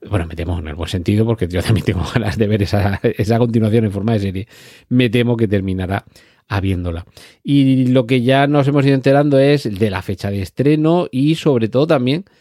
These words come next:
de los títulos de los capítulos de, eh,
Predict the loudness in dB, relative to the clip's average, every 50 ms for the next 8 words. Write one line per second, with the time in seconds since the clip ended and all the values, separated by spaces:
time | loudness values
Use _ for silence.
0 | _ _ _ _ -6 -2 0 0 0 0 -2 -4 -2 0 0 2 2 2 2 0
1 | 0 -2 -4 -6 -4 -4 -4 -2 -2 -2 -2 -2 -2 -2 -2 0 0 0 -2 -4
2 | -8 -14 _ _ -20 -18 -10 -4 -2 -2 0 -2 -2 -6 _ _ _ -12 -8 -6
3 | -6 -6 -6 -6 -8